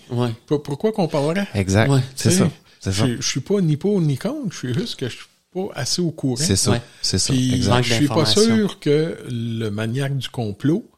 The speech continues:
Speaker 2: ce qu'il me dit comme information, je suis pas convaincu qu'elle est juste. De la même façon que l'autre qui me dit que ça exi-, ça
Speaker 3: Ça existe
Speaker 2: existe
Speaker 3: pas.
Speaker 2: pas non plus,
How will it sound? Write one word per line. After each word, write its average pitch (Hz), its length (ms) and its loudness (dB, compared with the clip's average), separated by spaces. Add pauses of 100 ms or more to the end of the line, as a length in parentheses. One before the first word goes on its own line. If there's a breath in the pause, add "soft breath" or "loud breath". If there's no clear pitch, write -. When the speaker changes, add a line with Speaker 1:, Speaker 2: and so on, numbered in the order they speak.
Speaker 2:
ce - 180 -16
qu'il 131 220 -2
me 120 80 0
dit 135 280 -4
comme 135 180 -2
information, 120 840 -6 (480)
je - 100 -18
suis - 140 -10
pas - 160 -4
convaincu 131 580 -4
qu'elle 104 220 -6
est 101 40 -8
juste. 160 480 -6 (500)
De 127 60 -6
la 123 100 0
même 160 200 2
façon 185 560 -2
que 123 120 -4
l'autre 156 520 -2
qui 127 140 -8
me 113 100 -8
dit 135 220 -4
que 156 80 -12
ça 120 160 -4
exi-, 117 220 -6
ça - 340 -8
Speaker 3:
Ça 104 60 2
existe 101 340 2
Speaker 2:
existe 127 60 0
Speaker 3:
pas. - 0 - (160)
Speaker 2:
pas 156 80 4
non 120 180 0
plus, 220 300 -2